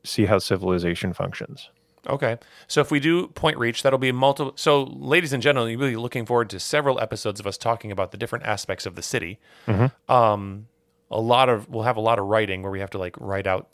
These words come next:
Speaker 2: a lot of the stuff about the city, but that's not a big deal. Um, I'm stressed about city maps, man.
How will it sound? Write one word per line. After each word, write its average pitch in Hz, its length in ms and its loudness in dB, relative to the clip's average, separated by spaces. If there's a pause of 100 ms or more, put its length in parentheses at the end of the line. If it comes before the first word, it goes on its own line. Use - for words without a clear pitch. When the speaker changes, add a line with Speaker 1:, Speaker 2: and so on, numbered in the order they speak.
Speaker 2:
a 104 60 -10
lot 95 200 -8
of 85 60 -12
the 87 240 -10 (260)
stuff - 320 -4
about 95 180 -2
the - 60 -16
city, 87 260 -12
but 120 80 -8
that's 156 160 -4
not 156 120 -2
a - 20 -6
big 101 180 -8
deal. 90 260 -12 (160)
Um, 110 360 4
I'm 110 140 -2
stressed - 280 0
about 127 280 4
city 127 320 0
maps, 85 420 -6
man. 110 400 -2